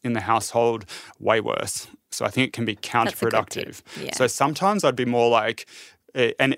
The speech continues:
Speaker 1: and to answer your question about liver enzymes, it would really depend on what the baseline was
Speaker 2: Yeah,
Speaker 1: before.
Speaker 2: of
Speaker 1: Like, if I had a
Speaker 2: course, yeah.
Speaker 1: super healthy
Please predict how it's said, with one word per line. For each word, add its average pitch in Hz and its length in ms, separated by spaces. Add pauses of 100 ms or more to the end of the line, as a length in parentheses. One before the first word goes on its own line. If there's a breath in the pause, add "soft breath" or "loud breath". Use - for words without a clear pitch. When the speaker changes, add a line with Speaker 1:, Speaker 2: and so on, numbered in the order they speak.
(240)
Speaker 1:
and 120 240
to - 160
answer 127 240
your 127 40
question - 360
about 107 260
liver 104 240
enzymes, 107 460
it 120 80
would 113 120
really 110 240
depend 110 380
on 104 300
what 113 180
the 113 80
baseline 110 680
was 110 280
Speaker 2:
Yeah, 110 60
Speaker 1:
before. 110 380
Speaker 2:
of - 60
Speaker 1:
Like, 120 200
if 135 100
I 151 80
had 170 120
a - 20
Speaker 2:
course, - 160
yeah. - 40
Speaker 1:
super 127 280
healthy 113 500